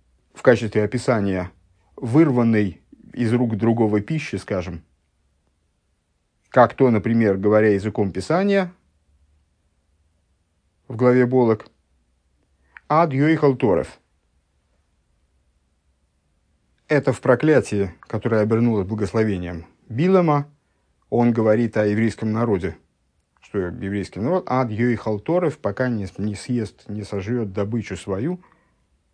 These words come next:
"Увениден аброха, азбай биньомин ветзай нанынен фун и тров хатифо". То есть, в нашем случае,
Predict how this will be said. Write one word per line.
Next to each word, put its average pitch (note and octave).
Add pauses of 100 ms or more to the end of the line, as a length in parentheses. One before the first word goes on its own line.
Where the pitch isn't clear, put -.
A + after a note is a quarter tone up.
(1800)
"Увениден E3
аброха, B2 (640)
азбай A#2+
биньомин C#3
ветзай F3
нанынен D3+
фун F3+
и -
тров D3
хатифо". B2 (2000)
То D#3
есть, A#2
в B2
нашем D3
случае, D3+